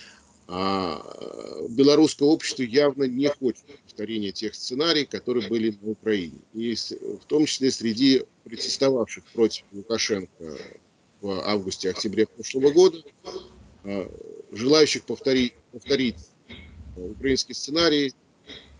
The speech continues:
уверен, не так уж много. Да? Я тут опираюсь не на социологию, но на свои некоторые впечатления. А, хотя другого. А, надо понимать, что и среди тех, кто протестовал против Лукашенко, была значительная часть пророссийски настроенных граждан.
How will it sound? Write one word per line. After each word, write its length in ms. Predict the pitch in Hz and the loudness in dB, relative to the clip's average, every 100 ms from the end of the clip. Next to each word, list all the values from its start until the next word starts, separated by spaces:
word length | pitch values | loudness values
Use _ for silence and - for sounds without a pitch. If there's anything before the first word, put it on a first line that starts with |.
| _ - | _ -8
уверен, 420 | 131 185 165 147 | 4 6 6 4
не 100 | 131 | 0
так 180 | 147 139 | -4 -4
уж 160 | - | -6
много. 380 | 123 123 92 87 | -6 -4 -4 -8
Да? 140 | 104 147 | -6 -4
Я 140 | 113 | -4
тут 220 | 127 113 | -8 -10
опираюсь 560 | 120 107 120 120 110 - | -6 -6 -4 -2 -2 -4
не 120 | 113 | -8
на 100 | 113 | -6
социологию, 640 | 107 - 143 190 165 135 117 | -6 -6 -6 -6 -10 -6 -4
но 140 | 123 | -4
на 140 | 123 113 | -4 -6
свои 280 | - 113 | -6 -6
некоторые 360 | 104 107 - 104 | -6 -8 -8 -12
впечатления. 560 | _ - - 95 82 - - - - - - _ _ _ - | _ -16 -8 -6 -8 -12 -20 -20 -20 -20 -20 _ _ _ -10
А, 420 | 104 110 104 90 _ - - 90 | -4 -2 -2 -4 _ -20 -14 -4
хотя 240 | 139 135 165 - | -4 -2 -6 -6
другого. 420 | 160 135 113 82 - _ _ - - | -8 -2 -2 -2 -6 _ _ -20 -12
А, 320 | 101 101 98 | -10 -8 -8
надо 220 | 117 127 113 | -8 -8 -6
понимать, 380 | 143 151 151 | -4 2 2
что 180 | 139 143 | 2 0
и 80 | 135 | 0
среди 380 | - 139 143 165 | -2 -6 -4 -4
тех, 180 | - 151 | -6 -10
кто 100 | - | -8
протестовал 720 | 135 123 - 135 - 143 147 123 | -4 -4 -4 -6 0 4 4 2
против 280 | 123 - 120 | -6 -10 -6
Лукашенко, 600 | 117 120 - _ - 127 123 | -4 -4 -6 _ -12 -10 -4
была 320 | 123 113 104 _ | 0 0 -2 _
значительная 540 | 139 147 - - 123 _ | -2 0 0 -4 -8 _
часть 220 | 156 - | -10 -8
пророссийски 680 | - 143 131 117 131 123 - | 0 2 2 -2 -4 -6 -8
настроенных 600 | 110 104 - 110 104 101 | -8 -8 -2 2 2 0
граждан. 320 | 104 98 80 | -6 -6 -8